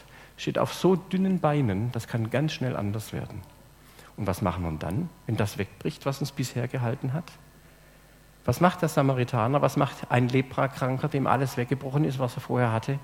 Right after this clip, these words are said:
Wie überleben die? Gott sagt, ich sehe euch.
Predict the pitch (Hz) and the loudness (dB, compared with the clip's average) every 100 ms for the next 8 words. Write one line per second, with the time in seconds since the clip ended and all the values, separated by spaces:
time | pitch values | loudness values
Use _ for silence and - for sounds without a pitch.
0 | - - - - 127 127 123 104 104 131 | -10 -20 -12 0 2 2 0 0 0 0
1 | 131 151 151 - - - - - - - | 0 -2 -4 -8 -20 -20 -20 -20 -12 -2
2 | 135 - 151 - 123 - - 139 87 82 | 0 2 0 -2 -8 -6 -4 -2 -2 -4
3 | - - | -10 -18